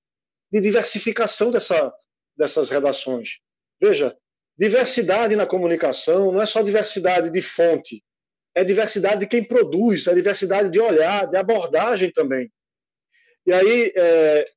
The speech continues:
tem um movimento que tá acontecendo no Brasil, não é nem se pode, se não pode, ele está acontecendo, ele está em curso agora, que são esses jornalistas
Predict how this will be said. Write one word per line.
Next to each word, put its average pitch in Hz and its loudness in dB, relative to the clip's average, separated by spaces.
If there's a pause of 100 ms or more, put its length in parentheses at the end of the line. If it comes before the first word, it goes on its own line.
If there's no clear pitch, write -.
tem 240 2
um 302 -2
movimento 247 2
que - -14
tá 262 -2
acontecendo 247 -2
no 220 0
Brasil, 180 0
não 208 0
é 214 0
nem 220 2
se - -6
pode, 185 2
se - -8
não 165 -4
pode, 175 2
ele 226 0
está 226 -6
acontecendo, 208 -4
ele 202 4
está 208 -6
em 214 -6
curso 226 -6
agora, 143 0 (440)
que 180 -10
são 247 0
esses 262 -2
jornalistas 220 -2